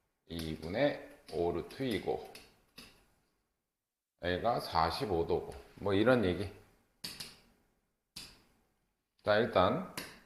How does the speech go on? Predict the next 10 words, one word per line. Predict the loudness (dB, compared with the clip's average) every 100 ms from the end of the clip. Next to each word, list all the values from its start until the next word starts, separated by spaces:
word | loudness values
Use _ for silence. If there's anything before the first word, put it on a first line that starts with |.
| -16 -18 -20 _ _ _ _ _ _ _ _ -20 -6 2
어느, | 4 4 0 -8 -10
뭐 | 0 6 6 8
구하는 | 6 6
거야? | 2 4
A | 8 6 6
값, | -2 -2 -12 0
A | 2 4
값 | 2 2
구하는 | 4 2 2
거니까 | -6 -4 -4 -4